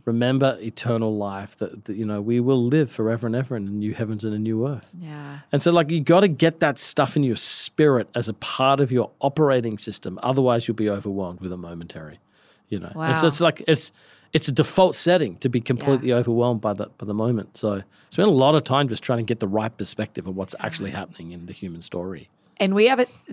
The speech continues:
Speaker 2: honestly, so much better than, like, the Noahs of the world, because he lived, like, hundreds of years. Us, at best, hundred. Like, we gotta do this a hundred years, and then it's eternity.
Speaker 1: Unless the singularity comes, or, you know,
Speaker 2: <laughs>
Speaker 1: unless they cl-,
Speaker 2: Sure.
Speaker 1: clone it out. Or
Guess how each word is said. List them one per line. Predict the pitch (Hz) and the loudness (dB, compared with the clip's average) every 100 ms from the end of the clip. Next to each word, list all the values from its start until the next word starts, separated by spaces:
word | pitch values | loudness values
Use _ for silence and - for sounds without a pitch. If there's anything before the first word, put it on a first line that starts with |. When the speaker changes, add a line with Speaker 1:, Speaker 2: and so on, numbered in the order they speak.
| 180 | -4
Speaker 2:
honestly, | 196 214 202 - | 2 4 4 0
so | 180 196 | 0 2
much | 185 - | 0 2
better | 190 196 | 2 4
than, | 180 170 | 4 2
like, | 185 | 2
the | 185 | 0
Noahs | 175 185 185 165 - | 2 4 6 4 2
of | 208 | 0
the | 160 | 2
world, | 175 170 160 | 6 6 6
because | 175 - 175 - | 2 2 0 0
he | 254 | -2
lived, | - 190 | 0 0
like, | 170 - | -2 -4
hundreds | - 262 202 160 | 2 2 2 -2
of | 135 | -4
years. | 147 - - - - - - | -10 -12 -18 -6 -6 -6 2
Us, | 269 277 - | 6 6 4
at | 254 | 0
best, | 175 196 135 - | 4 4 2 -2
hundred. | - 180 151 - _ _ - - | -2 0 -2 -10 _ _ -20 2
Like, | 208 233 | 4 4
we | |
gotta | 269 254 | 6 6
do | 226 | 6
this | 226 214 | 4 4
a | 190 | 4
hundred | 214 208 202 | 4 4 4
years, | 185 170 139 - | 2 0 -4 -4
and | 202 190 | 0 2
then | 190 | 2
it's | 185 - - - | 0 -4 -12 -6
eternity. | 214 196 196 165 147 143 | -4 0 2 2 -2 -2
Speaker 1:
Unless | 135 151 175 | 0 4 2
the | - | 2
singularity | 151 160 143 131 123 123 120 | 0 2 4 4 4 4 0
comes, | - 117 107 110 110 | -2 -4 -4 -4 -4
or, | 104 98 95 98 95 - | -4 -4 -4 -2 -2 0
you | 120 120 | 0 0
know, | 110 107 104 | 0 -2 -2
Speaker 2:
<laughs> | 110 | -2
Speaker 1:
unless | 117 120 - | -2 -2 -2
they | - 110 | -2 -4
cl-, | 107 - | -6 -6
Speaker 2:
Sure. | 127 - | -6 -6
Speaker 1:
clone | - 127 123 117 | -4 -2 0 -2
it | 107 | -4
out. | 101 104 101 - | -6 -4 -4 0
Or | 285 262 | 2 2